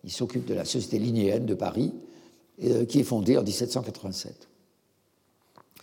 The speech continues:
Alors, le premier prospectus de cet ouvrage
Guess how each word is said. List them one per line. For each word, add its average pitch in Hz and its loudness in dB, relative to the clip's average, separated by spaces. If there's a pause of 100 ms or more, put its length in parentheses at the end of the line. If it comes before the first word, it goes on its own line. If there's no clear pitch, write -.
(380)
Alors, 143 8
le 139 6
premier 202 6
prospectus - 0
de 113 2
cet 110 -4
ouvrage 117 6